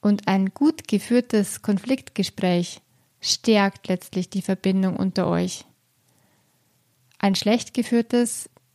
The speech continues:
macht Risse und führt zu immer mehr Bröckeln in eurer Beziehung, kann sogar,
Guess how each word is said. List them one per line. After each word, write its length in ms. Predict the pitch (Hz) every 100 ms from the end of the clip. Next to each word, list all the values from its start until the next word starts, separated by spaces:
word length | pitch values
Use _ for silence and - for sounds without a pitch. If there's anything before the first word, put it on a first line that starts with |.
| _ _ _ _
macht 400 | - 208 202 -
Risse 480 | 214 214 - 240 262 - _ _ _ _ _ -
und 360 | 208 208 202 185 -
führt 340 | - 220 220
zu 140 | - 208
immer 160 | 220
mehr 340 | 214 208 202 202 _ _ _ _
Bröckeln 560 | 208 208 - 180 175 170 _ _ _ _
in 140 | 196
eurer 220 | 185 185 185
Beziehung, 480 | 190 - 220 220
kann 260 | 220 185 185
sogar, 480 | 220 214 220 254